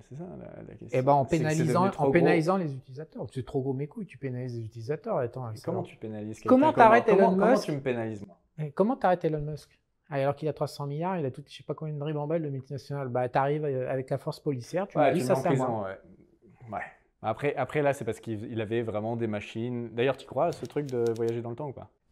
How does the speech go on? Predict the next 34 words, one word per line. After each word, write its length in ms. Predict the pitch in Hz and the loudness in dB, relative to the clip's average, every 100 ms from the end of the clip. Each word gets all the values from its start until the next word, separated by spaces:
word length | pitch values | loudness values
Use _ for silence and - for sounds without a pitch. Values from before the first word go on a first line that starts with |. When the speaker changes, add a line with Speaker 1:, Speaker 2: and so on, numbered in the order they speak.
| - | -6
Speaker 2:
Euh, 100 | 147 | -4
est-ce 140 | 147 | -4
que 100 | - | -4
je 120 | 175 - | -6 0
crois 220 | 214 202 | 4 4
dans 100 | 156 | 4
l'aptitude 500 | 156 - 170 196 165 | 0 -2 -10 -8 -4
de, 220 | 143 131 | -4 -2
d'Elon 260 | 127 147 147 | 0 0 0
Musk 280 | 165 165 | -2 -2
à 40 | 131 | -4
faire 180 | - 143 | -4 -6
des 140 | 131 | -6
miracles 320 | 139 156 165 | -6 -4 -4
dans 140 | 135 139 | -6 -6
la 100 | 131 | -4
techno ? 340 | 135 135 175 | -6 -2 0
Oui, 320 | 151 135 120 | 0 -2 -8
euh, 160 | 117 123 | -8 -8
le 120 | 135 | -6
mec, 240 | 139 147 | -6 -6
il 120 | 147 147 | -2 0
a 80 | 151 | 0
clairement 320 | 175 165 160 | 0 -2 -4
<laughs> 20 | |
prouvé 440 | - 190 - 226 | 0 2 6 6
que, 200 | 226 - 277 - - - - - | 4 6 8 8 4 -18 -20 -8
il 120 | 190 180 | -2 -2
a, 60 | - _ - | -4 _ -10
j'ai 300 | 143 180 208 | 0 4 4
vu 320 | 180 175 - _ - | 2 0 -2 _ -4
en 100 | 151 | -2
quatre, 420 | 170 190 - 165 | 0 -2 -2 -4
en, 300 | 160 151 | -2 -4